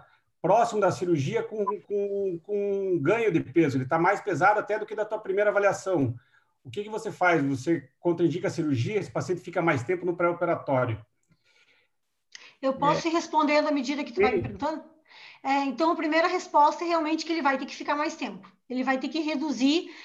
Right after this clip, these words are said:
Speaker 2: O paciente que aumenta de peso pré-operatório, ele vai, e,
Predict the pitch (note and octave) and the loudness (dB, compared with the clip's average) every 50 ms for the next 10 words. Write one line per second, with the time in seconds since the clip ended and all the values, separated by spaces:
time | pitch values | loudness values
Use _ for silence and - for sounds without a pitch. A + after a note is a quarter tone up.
0 | - - _ _ - C#4 D#4 - D4+ E4 D#4+ - F#4+ E4+ D#4 D4+ D#4 F#4 F#4 G#4+ | -20 -20 _ _ -2 -2 0 0 -2 -2 0 0 0 0 2 2 0 0 0 0
1 | D#4+ D#4+ D4 - D4 C#4+ D4+ D4 D4 - C4+ C4 C4 C4 C#4 D4 D4+ D4+ C#4+ C4 | 0 -2 -2 0 0 0 0 0 -2 -4 -2 -2 -2 0 -2 -2 -2 0 0 0
2 | C4+ D4 F4 F4 A4+ F4+ C#4 - B3+ B3 - - - | 0 0 -2 -2 -2 -2 -2 -2 -4 -6 -6 -8 -12